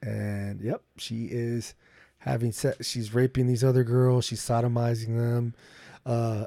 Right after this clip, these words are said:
there's even a video they found where she dressed up as her sister three weeks after she died.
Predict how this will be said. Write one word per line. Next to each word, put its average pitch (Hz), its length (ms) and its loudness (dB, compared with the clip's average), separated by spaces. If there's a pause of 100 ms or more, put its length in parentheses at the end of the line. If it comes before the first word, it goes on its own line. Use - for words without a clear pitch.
there's 120 260 4
even 147 220 4
a 113 80 4
video 123 680 4
they 123 160 0
found 120 440 -2 (460)
where 117 120 -4
she - 220 -2
dressed 120 460 2
up 131 180 4
as 113 200 2
her 107 120 -4
sister 147 680 0 (380)
three 120 240 4
weeks 120 260 6
after 117 260 2
she - 160 -4
died. 104 280 0